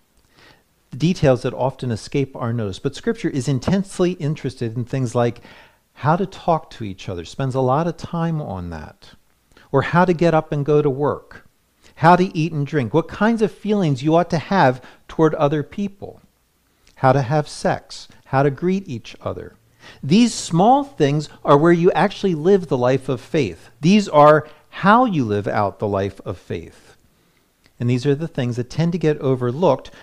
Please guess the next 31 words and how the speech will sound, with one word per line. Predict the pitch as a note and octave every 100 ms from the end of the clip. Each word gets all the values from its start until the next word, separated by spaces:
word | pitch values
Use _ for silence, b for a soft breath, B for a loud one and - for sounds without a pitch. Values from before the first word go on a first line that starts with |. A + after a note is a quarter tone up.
| B
when | B2 C#3+ G3+
you | A#3+
feel | A3+ F#3+ E3+
like | D3+ B2 D3
your | E3+
life | D3+ C3 B2+ - b b b -
is | C3+ B2+
not | C3+ D#3
as | C#3+
interesting | C3+ C#3 C#3+ - B2+ B2
as | B2+ A2 G#2
Daniel's. | - G#2 G#2 E2+ D#2+ - - _ _ _ _ _ _ _ b b -
Now, | C3
here's | B2 F3+
a | D3+
very | C#3 F3
important | G3 - F3 C#3+
distinction. | C#3+ - D#3+ D3 - E2+ D#2+ _ _ b b b b b -
The | C3
book | E3+ A3 -
of | A3 F3
Daniel | E3+ F3+ D#3+ A#2+
is | C#3 B2+
telling | - D3 G3 F#3+
you | D#3 A#2+ B2 B -
what | C3 F3 G3+
mindset | D3 D#3 F#3+ G#3 G3 - A#2 B2+ - _
you | B2
need | B2+ D3 D3+
to | D#3
have, | - D3 B2 E2+ E2 -